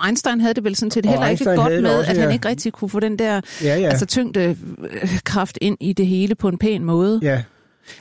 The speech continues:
Speaker 1: Altså, men, men, men du har jo faktisk, altså, du har beskæftiget dig med det der, man kalder teorien om alting.
Speaker 2: Ja, det har jeg.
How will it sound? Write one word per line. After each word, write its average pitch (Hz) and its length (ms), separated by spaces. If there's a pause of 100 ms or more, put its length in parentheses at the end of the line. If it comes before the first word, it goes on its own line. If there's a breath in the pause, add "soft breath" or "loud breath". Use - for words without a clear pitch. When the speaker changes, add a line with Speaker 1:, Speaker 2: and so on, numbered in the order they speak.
Speaker 1:
Altså, 208 160
men, 220 200
men, 214 240
men 208 100
du 262 160
har 349 100
jo 247 60
faktisk, - 560
altså, 214 160
du 240 80
har 247 80
beskæftiget 262 500
dig 196 100
med 196 100
det 220 140
der, 214 240 (280)
man 202 260
kalder 220 300
teorien 220 600
om 190 120
alting. 185 440 (140)
Speaker 2:
Ja, 139 160 (140)
det 160 140
har 135 140
jeg. 123 140